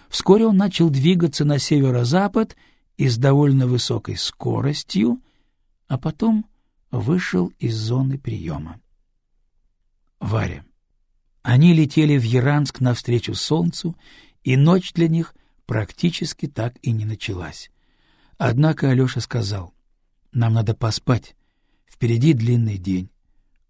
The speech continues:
Варя возмутилась: "Я не засну. Да и как уснешь тут, в тесном авиакресле, в семь вечера по московскому времени?" Но Данилов взял ее за руку,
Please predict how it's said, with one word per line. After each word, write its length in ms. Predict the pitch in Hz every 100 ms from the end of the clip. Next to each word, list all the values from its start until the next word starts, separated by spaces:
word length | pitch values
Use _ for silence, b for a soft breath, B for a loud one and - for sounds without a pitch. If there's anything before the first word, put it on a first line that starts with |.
| _ -
Варя 300 | 117 101 101
возмутилась: 720 | 98 104 - - 92 - - _ _
"Я 220 | - -
не 120 | 113 117
засну. 500 | 156 - 180 202 131 _ _ _ _ _ -
Да 100 | 123
и 60 |
как 240 | 131 165 175
уснешь 500 | 185 - 226 196 -
тут, 200 | 95 - b b b b
в 100 | -
тесном 480 | 165 - 143 120 b b
авиакресле, 840 | 131 120 113 120 175 185 165 160 _ -
в 80 |
семь 240 | - 117 101
вечера 440 | 104 165 - 147
по 100 | 143
московскому 600 | 139 131 - 131 - 135
времени?" 440 | 143 135 92 85 - _ _ _ _ _
Но 140 | 131 147
Данилов 420 | 165 190 185 165
взял 380 | 135 127 156 147
ее 300 | 127 123 117 b b b
за 280 | 120 156 185
руку, 360 | 185 185 190